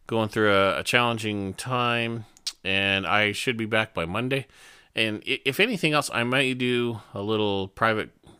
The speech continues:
quick podcast for, for my Patreon subscribers, um, at least a message or something, and tossing that around in the back of my mind. Don't, don't hold me to that just because I never know what's gonna happen in the next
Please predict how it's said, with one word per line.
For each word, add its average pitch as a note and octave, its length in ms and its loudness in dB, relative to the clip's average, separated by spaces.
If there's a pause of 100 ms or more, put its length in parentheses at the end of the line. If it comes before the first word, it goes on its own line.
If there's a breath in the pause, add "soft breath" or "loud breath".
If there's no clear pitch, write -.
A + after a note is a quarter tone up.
(140)
quick - 380 -2 (360 loud breath)
podcast G2 640 0
for, F2+ 260 -2
for F#2+ 180 -4
my F2+ 160 -6
Patreon G#2 480 -4
subscribers, G#2+ 580 -2 (460 loud breath)
um, G2 360 2
at D#2 80 -8
least A#2+ 200 0
a G#2 40 -4
message G#2 360 -2
or G2+ 60 -2
something, G2+ 420 -4 (280 loud breath)
and G2+ 120 -6
tossing B2 300 2
that A2+ 140 2
around G2+ 220 2
in F#2+ 80 -4
the F#2+ 60 -4
back F#2 240 0
of F#2 80 -6
my F2+ 160 -2
mind. F2+ 340 -2
Don't, G2 320 -6
don't F2 200 -6
hold G2+ 220 -2
me G2+ 120 -2
to F#2 100 -2
that F#2 240 0
just F2+ 220 -8
because E2+ 440 -4 (460 loud breath)
I F2+ 160 0
never F2+ 280 0
know F2 180 -2
what's E2+ 200 -4
gonna E2+ 200 -6
happen F2 320 -4
in D#2 80 -4
the D#2+ 100 -6
next - 520 -10